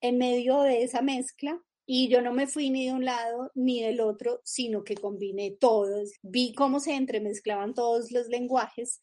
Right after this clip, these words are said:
Crecí viéndolas ser a ellas maestras de otros y supe que yo no me podía desvincular de eso y que esa era mi pasión. Yo intenté estudiar música, historia, literatura,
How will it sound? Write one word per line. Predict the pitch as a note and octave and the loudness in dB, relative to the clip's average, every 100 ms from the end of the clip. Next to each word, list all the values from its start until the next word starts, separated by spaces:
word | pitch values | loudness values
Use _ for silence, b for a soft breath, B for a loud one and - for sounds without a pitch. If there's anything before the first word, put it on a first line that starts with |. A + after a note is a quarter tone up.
| - | 4
Crecí | B3 A#3+ A3+ D4 E4 G4+ G4+ | 10 10 8 6 6 6 2
viéndolas | A#3+ A#3 A3 B3 B3 | 0 2 4 2 2
ser | B3 G#3+ B3+ _ | 0 -2 -4 _
a | - A3 | 0 4
ellas | A#3 A3+ A#3 | 6 6 2
maestras | A#3+ G#3 G3+ G3+ A3 G#3 | 0 0 -2 -4 -4 -2
de | A3 | 0
otros | F#3+ F3+ - B3+ - - _ | 0 -2 -6 -10 -10 -16 _
y | C4+ B3 | 4 6
supe | C#4 C4 - B3+ B3+ - _ | 6 2 4 4 4 -4 _
que | - A3+ G#3+ - | 2 2 2 -2
yo | - G#3+ | 2 2
no | G#3 | 4
me | A3 | -2
podía | A3 G#3+ G3+ F#3 | 0 2 2 2
desvincular | G3 F#3+ G#3+ F#3 G3 E3+ D#3+ | 0 -2 -4 -4 -4 -4 -2
de | G3 | -4
eso | F#3 - - | -4 -8 -8
y | A3+ | -6
que | G#3+ F3+ | -4 -4
esa | F3 F#3+ | -4 -6
era | F#3+ | -4
mi | G3+ | -4
pasión. | A3 A3+ E4 B3 | -2 0 2 2
Yo | G#3+ | 2
intenté | G#3 G#3 A3 A3+ | 2 2 0 2
estudiar | A#3+ - A#3+ A3 A3 G#3 | 2 2 0 2 0 0
música, | A3 C4 C#4+ C4+ B3+ A#3+ A#3 A3 A3 | 4 6 6 4 -2 0 -2 -2 -4
historia, | A3 - - G#3 G#3+ A3 G#3+ G#3 G#3 b b | -6 -2 2 4 4 2 0 0 -4 b b
literatura, | G3+ G3+ F#3 F3+ A#3+ A#3+ A#3 A3 G#3 G3+ G3+ | -2 2 2 0 0 2 4 4 4 0 -4